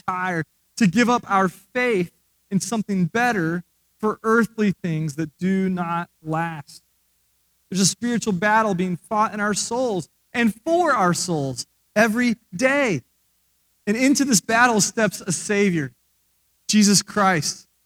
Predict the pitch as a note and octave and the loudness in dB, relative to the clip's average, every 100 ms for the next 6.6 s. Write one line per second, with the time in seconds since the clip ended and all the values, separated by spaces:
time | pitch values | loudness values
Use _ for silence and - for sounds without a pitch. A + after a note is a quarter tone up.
0 | _ _ _ _ _ B3 A#3+ C#4 F#3+ C4 | _ _ _ _ _ 2 4 2 0 0
1 | C4 A#3 G#3+ A3 C4 - B3 - B3 B3 | 0 2 2 2 2 0 0 0 2 2
2 | A#3 G3+ A#3 A3+ A3+ A#3+ A#3 G#3+ G#3+ G#3 | 0 -4 -4 -2 -2 -2 -2 -6 -6 -6
3 | G#3+ F#3 - B3 A#3+ A#3+ A3+ G#3+ - G#3 | -2 -4 -2 0 0 0 -2 -2 -2 -4
4 | - A3+ A3 A3 G3 A3+ A#3 A3 A3 - | 0 0 2 2 0 -2 -2 -2 -2 -2
5 | A3 A3+ G3+ - G3 E3+ A#3+ G#3+ B3 A#3 | 0 2 0 0 -2 -2 -2 -2 -4 -6
6 | - - A3 A3 A#3+ B3+ | -8 -8 -4 -4 -4 -8